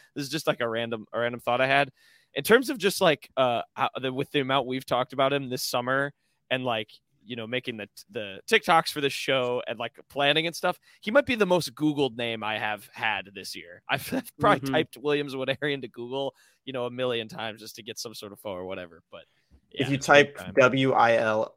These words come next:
Speaker 3: L on our Google account, the first name is Will Wagner, who is a <laughs>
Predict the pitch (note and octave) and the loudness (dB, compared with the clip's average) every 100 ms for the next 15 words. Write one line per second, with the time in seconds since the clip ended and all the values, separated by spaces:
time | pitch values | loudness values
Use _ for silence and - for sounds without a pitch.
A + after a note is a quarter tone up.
0 | _ A#2 A2 A2 - A2 A2 G#2+ G2+ - | _ -2 0 0 0 -4 -4 -4 -6 -4
1 | A2+ A#2 A#2+ A#2 C3+ C3 C3 A2 - D3 | -4 0 0 0 0 0 0 -4 0 2
2 | D3+ D3+ B2 A#2+ A#2 A2 A2 G#2+ G#2+ G2+ | 2 0 0 0 0 2 2 2 -4 -6
3 | G2+ - _ _ _ B2+ A#2 A#2+ | -8 -12 _ _ _ -2 0 -2